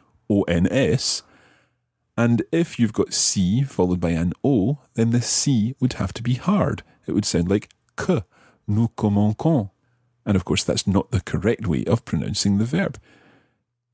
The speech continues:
So this is where that little cedilla comes in. The cedilla is the little diacritic mark that is written under a C. It kind of looks like part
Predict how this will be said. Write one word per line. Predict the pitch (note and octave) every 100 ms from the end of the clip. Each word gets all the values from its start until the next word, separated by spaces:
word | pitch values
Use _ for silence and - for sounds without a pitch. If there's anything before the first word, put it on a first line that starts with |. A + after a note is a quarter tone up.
| _
So | - D3 -
this | F#3+ C#4+
is | B3+ -
where | C3 B2
that | A#2+ A#2 -
little | A2+ C3 -
cedilla | - - A#2 B2+ D#3+ D#3+ G2 - _
comes | - A2+ G2+
in. | F2 F2 - - - -
The |
cedilla | A#2 A#2+ G#2+ C3 G3
is | A#2 A2+
the | - G2
little | G2 A2 G2+ F#2+ F#2 F2+
diacritic | F#2 G2+ G#2+ - F2+ -
mark | - D#2 G#2 - -
that | F#2+ -
is | G2 F2+
written | F2+ - G#2
under | - F2 E2+
a | E2+
C. | - - B2 A2+ - - - -
It | - _
kind | - G#3
of | E3
looks | A2+ F#2+ -
like | G2 - -
part | - G#2 -